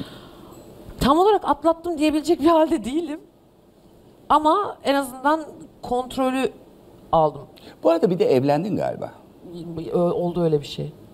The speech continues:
Speaker 2: Sonra, e, e, ama boşandın galiba.
Speaker 1: Galiba değil,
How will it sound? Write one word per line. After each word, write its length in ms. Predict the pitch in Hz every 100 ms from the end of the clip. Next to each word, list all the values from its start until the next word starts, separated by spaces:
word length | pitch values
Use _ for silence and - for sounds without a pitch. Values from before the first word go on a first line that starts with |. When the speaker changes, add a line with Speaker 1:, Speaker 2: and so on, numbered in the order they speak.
| - - - - - - -
Speaker 2:
Sonra, 440 | - 110 117 120 -
e, 120 | 80 67 67 - 92
e, 60 | -
ama 220 | 90 85
boşandın 400 | 82 117 143 240
galiba. 360 | 127 60 - - - - - - -
Speaker 1:
Galiba 520 | 160 143 143 151 156
değil, 180 | 226